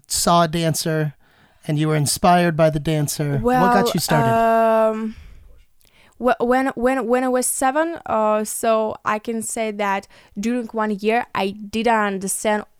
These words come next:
Speaker 2: what I'm doing in this, <laughs> in this studio. So during one, one year, I didn't understand that I dance, uh, classical ballet. And only when I was, uh, maybe ten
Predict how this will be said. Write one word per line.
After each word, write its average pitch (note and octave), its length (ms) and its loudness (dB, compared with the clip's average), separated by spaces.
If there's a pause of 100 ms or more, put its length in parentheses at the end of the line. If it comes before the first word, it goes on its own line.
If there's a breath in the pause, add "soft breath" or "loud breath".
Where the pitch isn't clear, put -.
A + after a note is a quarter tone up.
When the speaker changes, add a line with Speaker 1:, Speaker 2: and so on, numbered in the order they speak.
(160)
Speaker 2:
what G3+ 380 -2 (220)
I'm F#3+ 320 -2
doing G3 480 -2 (400 loud breath)
in B3 220 4
this, B3 260 4 (260)
<laughs> F#4+ 320 2
in C#4 260 4
this B3 180 0
studio. A3+ 600 0 (320 loud breath)
So G3+ 540 0 (220 loud breath)
during A#3+ 280 2
one, G#3 320 2
one G#3 220 2
year, G#3 260 2
I G3+ 160 0
didn't A3 220 -2
understand G#3 540 -2
that F#3 120 -6
I G3 140 -6
dance, G3 340 -4 (100)
uh, F#3 340 -2
classical G3+ 480 -4
ballet. F#3 280 -2 (520 loud breath)
And G3+ 320 -2
only C4 720 0
when A#3 240 0
I A3+ 60 -2
was, G#3 420 0 (100)
uh, G3 100 -2
maybe F#3+ 680 -4 (920 soft breath)
ten G#3+ 520 0